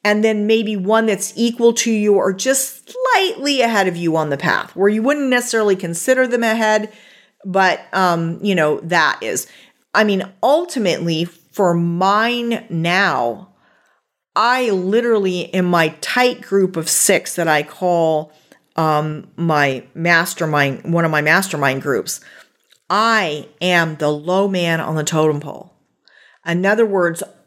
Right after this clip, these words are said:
all of these other five indi-, or other six individuals have way more of what I want than I do, right? I'm on the path, but they've got, you know,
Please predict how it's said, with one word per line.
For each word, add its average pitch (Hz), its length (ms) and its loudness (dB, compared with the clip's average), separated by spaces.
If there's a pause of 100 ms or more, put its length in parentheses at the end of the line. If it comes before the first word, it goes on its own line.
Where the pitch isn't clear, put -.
all 240 360 4
of 214 140 0
these 180 400 0
other 190 400 0
five 180 640 0
indi-, 170 220 0
or 165 280 2
other 196 160 4
six 190 360 -4
individuals 156 800 0 (320)
have 165 440 -2
way 214 880 0 (220)
more 175 680 0
of 156 120 -6
what 156 280 0
I 156 140 4
want 143 400 -2
than 143 120 0
I 131 160 2
do, - 240 -10 (720)
right? 190 320 -2 (240)
I'm 175 180 -2
on 190 200 2
the 240 60 0
path, 190 540 0
but 170 160 -4
they've 170 260 2
got, 160 400 0 (280)
you 160 180 -2
know, 147 260 0